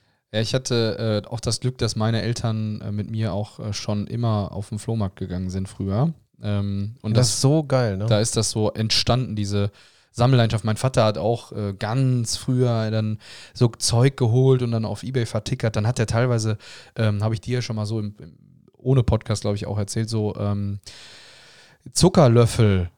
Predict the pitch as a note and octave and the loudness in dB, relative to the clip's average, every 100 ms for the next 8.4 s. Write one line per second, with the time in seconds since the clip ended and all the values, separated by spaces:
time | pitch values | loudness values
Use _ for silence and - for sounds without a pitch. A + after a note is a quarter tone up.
0 | _ - A2+ G#2 G#2 G2 F#2+ - - - | _ 0 2 2 4 4 2 0 -6 -10
1 | - G#2 G2+ G2 F#2+ - - G2 F#2+ G2+ | -4 -2 0 -2 -4 -8 -6 -4 -4 -2
2 | A2 G#2 A2 G#2 F#2 - - _ A2 G#2 | 0 4 4 4 2 -2 -10 _ 0 2
3 | G2+ G2+ A2 G2+ A#2 A#2 A2+ G#2+ G#2 G2+ | 2 0 0 4 2 4 2 4 4 4
4 | G2+ G#2 G2+ G2+ G2+ - G2+ G2 G2+ G#2 | 2 2 2 2 0 -2 -4 -4 -6 -4
5 | G2+ G#2 G#2 G#2 C3 D#3 G3 C3+ A2+ G#2 | 2 2 4 4 6 6 6 6 6 6
6 | G#2+ G#2 G2+ - C#3+ - G#2+ G#2 G2+ G#2+ | 4 4 2 2 2 4 6 6 4 4
7 | G#2+ C3+ - A2 G#2 G2+ - C3+ A2 D#2 | 6 6 6 2 2 0 0 2 2 -2
8 | G2 _ G2+ C#3 | -10 _ 2 2